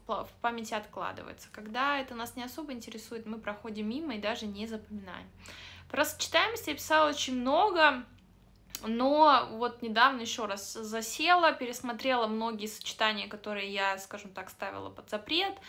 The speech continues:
э, те, которые как-то мне казалось, что почему-то нет. Э, есть те, которые я перенесла из «строго нельзя» в «строго», скажем так, э, с осторожностью, поэтому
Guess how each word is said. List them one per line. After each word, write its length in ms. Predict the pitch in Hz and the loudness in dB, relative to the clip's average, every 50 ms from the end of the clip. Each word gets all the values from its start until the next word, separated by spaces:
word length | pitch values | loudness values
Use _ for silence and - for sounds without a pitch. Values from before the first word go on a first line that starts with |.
| - - - - - - - - - - | -18 -16 -16 -16 -16 -16 -16 -16 -10 -4
э, 500 | - 214 214 208 208 202 202 202 202 202 202 | 0 2 4 4 4 4 4 2 -2 -4 -6
те, 180 | - 247 233 | -4 -2 -2
которые 960 | 214 214 202 196 - 214 208 202 196 190 185 185 185 185 180 180 175 175 175 175 - _ _ _ _ _ _ _ _ _ _ _ _ _ _ _ _ _ _ _ - | -2 -2 -4 -8 -6 -6 -4 -4 -2 -2 -2 -2 -4 -4 -4 -4 -6 -8 -10 -14 -18 _ _ _ _ _ _ _ _ _ _ _ _ _ _ _ _ _ _ _ -10
как-то 300 | - 196 185 - - 190 | -6 -6 -6 -6 -8 -12
мне 140 | 190 190 190 | -12 -10 -10
казалось, 400 | - 196 190 190 185 185 190 185 | -10 -8 -6 -6 -6 -6 -6 -10
что 160 | - - - | -12 -16 -18
почему-то 440 | - - - - 190 190 190 - 190 | -16 -16 -16 -14 -16 -16 -16 -14 -12
нет. 320 | 190 208 233 294 339 339 - - - _ _ _ _ _ - | -8 -6 -4 -4 -4 -4 -6 -14 -20 _ _ _ _ _ -6
Э, 200 | 202 202 202 202 202 196 208 | -4 -2 -2 -4 -4 -4 0
есть 460 | 233 226 233 226 - - - 214 - | 0 0 0 -2 -6 -12 -14 -12 -6
те, 160 | - 226 214 | -2 -2 -2
которые 420 | 220 208 214 208 202 202 202 208 | -2 -4 -6 -6 -6 -4 -4 -4
я 80 | 202 202 | -4 -4
перенесла 680 | 202 - 214 202 202 196 196 208 208 214 - 214 202 196 | -4 -4 -6 -6 -6 -6 -6 -8 -8 -4 0 2 2 2
из 280 | - 208 208 - - - | 2 -2 -6 -8 -8 -12
«строго 440 | - - - 254 233 226 214 214 196 | -12 -6 0 2 2 2 2 0 -4
нельзя» 420 | 202 202 202 202 214 202 190 190 185 | -6 -6 -6 -4 -2 0 0 -2 -4
в 40 | |
«строго», 680 | - - - 226 208 208 214 208 208 190 185 185 185 196 - - - - - - - | -6 -10 -6 -2 0 0 0 0 2 2 2 2 2 0 -4 -12 -18 -18 -20 -18 -12
скажем 320 | - - 220 214 214 214 | -6 -6 -4 -2 -2 -2
так, 280 | 208 185 185 180 - - - | 0 0 0 0 -2 -4 -4
э, 340 | - - - - 202 202 | -2 -2 0 0 0 0
с 120 | 208 - - | -2 -4 -8
осторожностью, 840 | 220 220 - 208 202 233 311 381 392 381 311 262 254 - - 226 214 | -8 -6 -4 -2 -2 0 0 0 0 0 -2 -6 -6 -6 -10 -8 -2
поэтому 720 | - 214 214 240 262 254 - 240 233 233 226 220 214 | 0 2 2 2 0 -2 -6 -8 -6 -4 -2 -2 -2